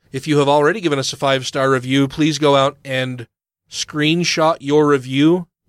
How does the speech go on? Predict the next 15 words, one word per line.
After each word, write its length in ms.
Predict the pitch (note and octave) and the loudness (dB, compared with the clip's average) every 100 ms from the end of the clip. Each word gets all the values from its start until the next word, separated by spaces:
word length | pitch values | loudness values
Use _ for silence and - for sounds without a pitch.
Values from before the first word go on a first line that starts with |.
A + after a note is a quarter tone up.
| - | -14
and 200 | C3 B2+ | -10 -8
send 240 | - D3 C#3 | -4 -2 -2
us 160 | C3+ C#3+ | -2 -2
an 140 | C3+ | -4
email 720 | B2+ F3 F3 C3 B2+ B2+ C3 _ _ _ _ _ | -4 -4 0 2 2 2 0 _ _ _ _ _
with 240 | C3+ D3+ - | -2 -2 0
that 200 | D3 - | -4 -4
screenshot 840 | - E3+ F3 D#3+ - B2+ B2 A#2+ _ _ _ _ _ _ _ | -10 -6 -6 -4 -2 0 0 -2 _ _ _ _ _ _ _
to 720 | - C#3 C#3 C#3 C3+ C3 B2 _ - | -6 0 4 4 4 2 -2 _ -4
godless 360 | C#3 C#3 C#3 | -4 -2 -4
revolution 680 | D3 C3+ C3+ C#3+ D#3+ D#3+ E3 - | -2 0 0 0 -2 -4 -8 -4
at 160 | C3+ | -4
gmail 380 | B2+ C#3+ C#3 C3+ | -2 -2 0 2
dot 160 | C3 B2 | 0 -2
com, 340 | C3 C3 E3 | -4 -4 -4